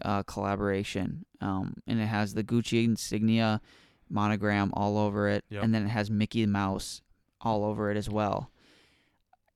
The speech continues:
Speaker 1: And right next to that was this, like, light jacket, um, that I ended up purchasing. And I was like, "Oh, this is sick." I probably said that out loud
Speaker 2: Mm-hmm.
Speaker 1: and, or something. I was, and then Cam was like, "Yeah, that's right up your alley."
Speaker 2: Yeah.
Speaker 1: You know?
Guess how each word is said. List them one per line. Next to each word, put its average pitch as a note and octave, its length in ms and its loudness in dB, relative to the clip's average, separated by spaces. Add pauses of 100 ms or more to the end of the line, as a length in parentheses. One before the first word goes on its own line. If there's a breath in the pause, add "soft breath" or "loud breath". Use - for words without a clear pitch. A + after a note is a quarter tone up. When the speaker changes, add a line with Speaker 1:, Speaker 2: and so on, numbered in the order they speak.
(120)
Speaker 1:
And A#2 220 4
right A#2+ 160 8
next B2 280 2
to - 60 -12
that G#2 140 2
was G#2+ 160 -4
this, G2+ 180 -6
like, G#2+ 240 -4
light A#2 300 4
jacket, A#2 560 4 (640)
um, G2+ 460 -2
that G2+ 180 -4
I G#2 40 -2
ended G#2+ 160 -2
up G2+ 80 -8
purchasing. G2+ 540 -4
And - 720 -12
I - 40 -6
was A2+ 80 0
like, A2 200 -2
"Oh, A#2+ 320 0
this - 200 -8
is A2+ 120 -6
sick." - 480 -8 (320)
I A#2+ 140 -2
probably D3+ 340 6
said G2+ 340 -2
that A2+ 160 4
out A2 180 6
loud G2+ 400 0 (140)
Speaker 2:
Mm-hmm. G2 320 -14
Speaker 1:
and, A2+ 280 0 (320)
or A#2+ 100 0
something. B2 480 2
I A#2 60 4
was, G#2+ 180 0
and A2+ 100 0
then A2 100 0
Cam A#2 200 -2
was A2+ 60 -2
like, G2+ 140 -4
"Yeah, G2+ 140 0
that's G#2+ 160 -2
right G#2 160 0
up G2+ 140 -2
your G2+ 100 0
alley." G2 460 -4
Speaker 2:
Yeah. F2+ 220 -10 (120)
Speaker 1:
You A2 120 2
know? G#2+ 260 2